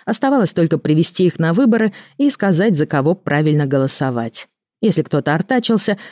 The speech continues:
ему задавали сакраментальный вопрос: «Ты что, назад в девяностые захотел?» Потом добавилось пугало Майдана.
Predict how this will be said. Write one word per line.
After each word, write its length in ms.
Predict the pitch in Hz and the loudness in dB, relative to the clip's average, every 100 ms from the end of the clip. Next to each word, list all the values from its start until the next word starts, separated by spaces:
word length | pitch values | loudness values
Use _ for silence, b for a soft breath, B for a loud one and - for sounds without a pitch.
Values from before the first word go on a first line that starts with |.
| B | B
ему 240 | 214 269 294 | 2 4 4
задавали 460 | 208 175 190 214 | 4 2 2 2
сакраментальный 840 | 175 165 - 156 151 - 160 147 135 | 2 0 0 2 2 2 2 2 0
вопрос: 600 | 127 - - 110 - - _ _ _ | -2 -6 -8 -8 -8 -10 _ _ _
«Ты 100 | 170 | -4
что, 220 | 160 - | -2 -4
назад 300 | 123 135 131 | -4 -2 -2
в 40 | 131 | -2
девяностые 600 | 131 143 160 247 - 147 | 0 2 2 0 -2 -2
захотел?» 600 | 143 - 143 - 143 147 _ _ _ _ _ _ - | -2 -4 -4 -2 -4 -4 _ _ _ _ _ _ -6
Потом 320 | 262 302 220 | -2 2 4
добавилось 500 | 160 165 175 151 147 | 4 2 2 2 0
пугало 320 | - 151 143 | -2 0 2
Майдана. 640 | 139 131 123 120 117 113 | 2 0 -2 -4 -6 -8